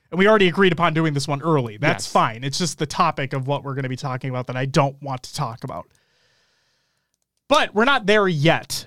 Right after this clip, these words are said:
Speaker 1: because Scrim Tournament League recaps, Will, what do we got?
Speaker 2: Um,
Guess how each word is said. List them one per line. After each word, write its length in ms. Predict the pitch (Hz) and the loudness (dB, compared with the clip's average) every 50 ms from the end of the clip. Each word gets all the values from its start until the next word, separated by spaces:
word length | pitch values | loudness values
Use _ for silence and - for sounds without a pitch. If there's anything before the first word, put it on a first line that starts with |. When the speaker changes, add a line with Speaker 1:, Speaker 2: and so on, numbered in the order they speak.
| - | 0
Speaker 1:
because 680 | - 196 180 - 190 269 320 294 233 202 190 175 - - - 170 | 2 2 2 4 4 4 6 6 6 4 4 2 -2 -6 -8 -6
Scrim 300 | - - - 254 254 220 | -6 0 0 2 0 2
Tournament 340 | - 240 247 220 208 196 | 2 0 2 2 0 0
League 140 | 180 208 175 165 | 0 0 0 2
recaps, 420 | 190 214 - 180 160 139 - - | 0 0 2 2 2 2 0 -2
Will, 420 | 143 135 139 139 135 139 139 123 139 | 0 2 2 4 4 4 2 0 -4
what 380 | 139 135 156 196 240 - - - - 165 139 | -2 0 2 2 0 0 -6 -10 -8 -6 -2
do 180 | 127 147 143 151 | 0 0 0 2
we 160 | 143 131 120 | 0 -2 -2
got? 560 | 120 127 123 123 127 117 - - - - - _ _ _ _ _ _ _ _ _ _ _ _ _ 208 | 0 0 0 2 0 0 -2 -6 -12 -14 -14 _ _ _ _ _ _ _ _ _ _ _ _ _ _
Speaker 2:
Um, 840 | 131 117 117 110 107 107 104 104 104 98 101 110 113 127 170 190 | -10 -8 -8 -8 -8 -8 -10 -10 -10 -10 -10 -10 -8 -8 -8 -8